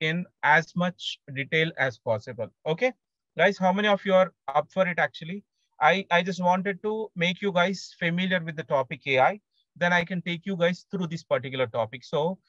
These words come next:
I have got some responses. Mister Shashipal says that, like, you know, simulation of human intelligence, that's a very perfect answer.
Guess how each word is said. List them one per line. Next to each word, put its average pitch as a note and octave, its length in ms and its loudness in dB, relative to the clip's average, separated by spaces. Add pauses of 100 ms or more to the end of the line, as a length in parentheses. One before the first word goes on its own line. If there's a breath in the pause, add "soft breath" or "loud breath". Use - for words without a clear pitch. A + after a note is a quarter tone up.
(200)
I F3 140 6
have G3+ 240 0
got F#3 240 2
some F3+ 160 -4
responses. C#3+ 800 -6
Mister D#3+ 240 -6
Shashipal E3+ 640 -2
says C#3+ 260 -8
that, C#3 180 0
like, C3 140 -6
you D#3+ 80 -8
know, G3+ 140 -8 (300 soft breath)
simulation G3 600 0
of F3 80 -2
human E3 300 -2
intelligence, C#3 480 -4
that's C#3+ 240 -2
a E3 40 -4
very C#3+ 240 -2
perfect C#3+ 480 -2
answer. A#2+ 420 -6